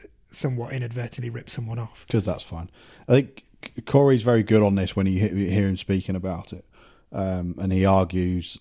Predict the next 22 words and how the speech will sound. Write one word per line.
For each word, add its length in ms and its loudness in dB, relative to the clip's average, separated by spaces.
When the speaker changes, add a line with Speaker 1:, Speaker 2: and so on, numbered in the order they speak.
Speaker 2:
and, 300 -6
uh, 120 -8
indeed 320 -2
argued 360 0
at 80 -8
the 60 -14
time, 260 -2
I 60 -4
think, 200 -6
that 180 -6
the 160 -4
song 560 0
and 420 -6
the 100 -8
story 560 -2
sh-, 240 -8
have 200 -6
shared 300 0
influences, 600 -8
and 80 -10
actually 340 -12
that, 180 -14